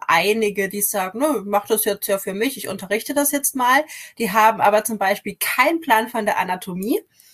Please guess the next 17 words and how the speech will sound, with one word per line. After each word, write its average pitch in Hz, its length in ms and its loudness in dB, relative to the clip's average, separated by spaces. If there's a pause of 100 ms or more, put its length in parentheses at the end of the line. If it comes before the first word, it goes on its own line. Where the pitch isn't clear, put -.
(300)
Die 220 180 0
haben, 220 480 6
ähm, 202 640 -2
oft - 380 0
wenig 226 720 -2
Hintergrund 233 680 -4
von 214 160 -4
der 202 120 0
Kultur. 220 560 0
Und 240 100 -4
ich - 140 -12
würde 208 160 -2
sagen, 208 340 -2
es 208 180 -4
gibt 214 260 -8 (380)
wenige 247 600 2
Leute, 185 680 0